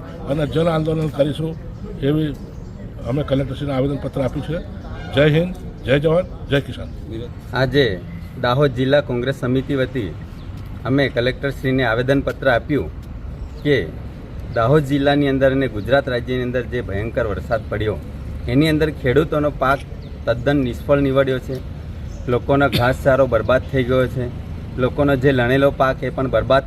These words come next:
Speaker 2: થઈ ગયો છે. એટલે અમે કલેક્ટરશ્રીને રજૂઆત કરી છે કે સાહેબ, ખેડૂતોને એના બદલામાં વળતર આપવામાં આવે અને વળતરની સાથે સાથે એમના જે દેવા છે એ પણ માફ કરવામાં આવે. એની સાથે સાથે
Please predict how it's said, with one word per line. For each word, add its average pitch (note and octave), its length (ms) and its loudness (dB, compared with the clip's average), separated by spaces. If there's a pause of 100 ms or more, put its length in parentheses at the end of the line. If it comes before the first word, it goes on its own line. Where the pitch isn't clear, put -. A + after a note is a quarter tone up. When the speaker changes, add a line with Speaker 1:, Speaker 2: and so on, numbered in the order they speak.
Speaker 2:
થઈ A#2+ 120 -4
ગયો F#2 220 -4
છે. - 460 -10
એટલે D#3+ 220 -2
અમે C3+ 200 2
કલેક્ટરશ્રીને D3 760 0
રજૂઆત C#3+ 420 2
કરી C#3+ 160 -2
છે B2+ 200 -2
કે - 320 -8
સાહેબ, C#3+ 320 2 (1040)
ખેડૂતોને C#3+ 520 2
એના C#3 160 2
બદલામાં C3+ 420 2
વળતર A2+ 320 4
આપવામાં C3+ 460 2
આવે A#2+ 240 2 (580)
અને F3 140 4
વળતરની F3 540 4
સાથે D#3+ 280 0
સાથે F#3 240 4
એમના F3 400 2 (240)
જે E3+ 120 2
દેવા D3 340 4
છે D#3 160 -2
એ - 20 2
પણ D#3 180 0
માફ C3 320 2
કરવામાં G#2+ 380 0
આવે. D#2+ 120 -6 (520)
એની E3 180 2
સાથે E3 280 2
સાથે F3 420 2